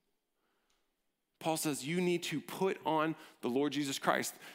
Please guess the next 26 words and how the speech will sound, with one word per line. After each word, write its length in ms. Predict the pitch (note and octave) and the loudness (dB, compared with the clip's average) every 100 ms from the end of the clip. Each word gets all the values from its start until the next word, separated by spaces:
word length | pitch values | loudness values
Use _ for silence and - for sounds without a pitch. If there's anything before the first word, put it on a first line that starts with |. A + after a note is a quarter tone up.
| - | 0
Th-, 160 | C#3+ C#3 | 0 2
this 400 | E3 D#3 - - | 2 2 0 -4
same 320 | - - E3+ | -2 2 4
terminology 580 | E3+ F#3+ F3 E3 E3 D3+ | 4 2 4 6 4 2
is 140 | D3+ C#3 | 0 0
used 240 | E3 D3+ | 0 0
in 100 | B2 | 0
some 200 | A#2+ C3 - | 0 0 2
ancient 360 | D#3 E3 D#3+ | 2 2 0
Roman 260 | C3+ C#3+ C#3 | 2 2 2
text, 460 | D#3 D3 - - - - _ _ _ _ - - | 4 2 2 -4 -10 -20 _ _ _ _ -18 -8
talking 420 | C#3+ C#3+ - E3 | -2 -2 0 2
about 220 | D3+ D3 - - | 4 4 -2 -6
someone 360 | - F3 C#3 - - - | 0 2 2 -2 -14 -2
putting 360 | F#3+ F3 D#3+ - - | 2 4 2 -2 0
or 140 | C#3 | 2
taking 380 | B2 F#3 F3 F3+ | 2 2 4 4
a 80 | C3 | 4
role 580 | A2 C3 F3 D3+ A#2+ B2 - | 4 4 4 4 2 -4 -6
in 140 | - C#3+ | 0 2
a 40 | |
dramatic 540 | A#2 C3 C3 C3+ D3 - | 2 4 6 4 2 0
play. 380 | D3 B2+ - - - - _ _ _ _ _ _ _ _ _ _ _ - | 2 2 0 -8 -18 -20 _ _ _ _ _ _ _ _ _ _ _ -6
We 100 | D3+ | -6
put 280 | - - F#3 - | -2 -2 -2 0
on 500 | C#3 D3+ F3+ F#3+ F#3 | 2 4 4 4 0